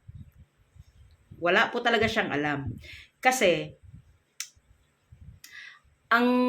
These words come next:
sinungaling at mapagmal-, mapaglamang na tao, kailanman walang pagmamalasakit sa kapwa.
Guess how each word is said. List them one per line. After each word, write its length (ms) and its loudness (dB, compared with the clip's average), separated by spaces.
sinungaling 1080 6
at 200 -2
mapagmal-, 760 2
mapaglamang 680 4
na 120 2
tao, 600 0
kailanman 640 4
walang 320 2
pagmamalasakit 960 0
sa 160 -10
kapwa. 480 -8